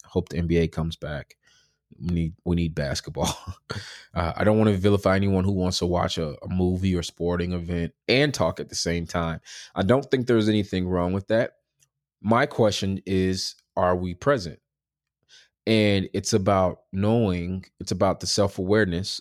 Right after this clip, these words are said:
of knowing, "Hey, you know what? We are watching a movie together, but I'm actually on Twitter and, you know, she's on Pinterest. We're just, we're just being around each other." Okay, cool.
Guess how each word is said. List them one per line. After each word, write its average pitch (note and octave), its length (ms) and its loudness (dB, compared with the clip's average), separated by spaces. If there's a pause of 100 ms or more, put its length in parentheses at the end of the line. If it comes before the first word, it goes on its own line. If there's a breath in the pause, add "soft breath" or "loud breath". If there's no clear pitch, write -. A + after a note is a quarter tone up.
of F#2+ 140 -4
knowing, F#2+ 420 -2 (520 soft breath)
"Hey, B2+ 140 4
you A2 140 4
know C3 120 4
what? A2 360 2
We A2+ 240 2
are A#2 220 4
watching A2 360 0
a G#2+ 40 -2
movie G#2+ 240 -6
together, A2 360 -4
but C3 260 -2
I'm C3 200 -2
actually C3+ 320 2
on B2+ 140 2
Twitter C#3 400 2
and, G#2 200 0 (360 loud breath)
you C#3 100 0
know, B2+ 200 4
she's C3+ 380 0
on B2+ 200 4
Pinterest. G2 500 0
We're G#2+ 120 2
just, A2+ 360 0 (640)
we're C3 140 4
just C#3 240 2
being C3 220 4
around A2+ 400 2
each G2+ 180 -2
other." E2 320 -6 (400)
Okay, C3+ 380 0 (220)
cool. G#2+ 360 0